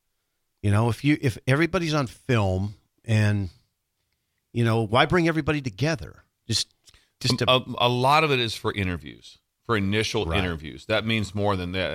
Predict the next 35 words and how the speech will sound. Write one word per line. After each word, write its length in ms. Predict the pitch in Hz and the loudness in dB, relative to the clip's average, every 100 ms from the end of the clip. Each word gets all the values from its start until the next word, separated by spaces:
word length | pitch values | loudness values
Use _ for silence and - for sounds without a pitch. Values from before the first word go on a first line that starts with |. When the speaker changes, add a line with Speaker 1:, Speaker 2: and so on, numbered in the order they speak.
| 95 | -4
Speaker 2:
Not, 20 | |
not 100 | 107 85 | -4 -2
Speaker 1:
Exactly. 240 | 131 120 | -2 2
Speaker 2:
more, 260 | 113 107 101 | 2 2 0
but 140 | 98 | 0
that's 260 | 131 - - | -2 -2 2
Speaker 1:
I've 180 | 135 202 | 4 4
heard 200 | 226 - | 2 2
that. 100 | 131 | 0
Speaker 2:
And 120 | 120 | 0
then, 200 | 123 127 - | 0 0 0
and 120 | 131 | 2
a 60 | 135 | 4
lot 240 | 143 151 | 4 4
of, 40 | |
if 140 | 135 151 | 0 -2
you 80 | 143 | 0
talk 300 | 147 139 - | 2 2 0
to, 80 | |
if 160 | 120 - | -4 -2
I 260 | 123 - 120 | -4 0 0
talk 160 | 127 117 | 0 0
to 40 | |
my 120 | 113 | 0
buddies 340 | 113 110 107 101 | 2 2 0 0
in 80 | 104 | 0
the 120 | 104 | 2
N 100 | 104 | 0
F 160 | 98 | 0
L, 260 | 107 104 98 | 2 2 2
as 140 | 95 | -2
far 280 | - 110 95 | 0 2 2
as 140 | 90 - | 0 -4
in, 220 | 95 92 | -6 -4
in 340 | 101 92 90 | -4 -2 -4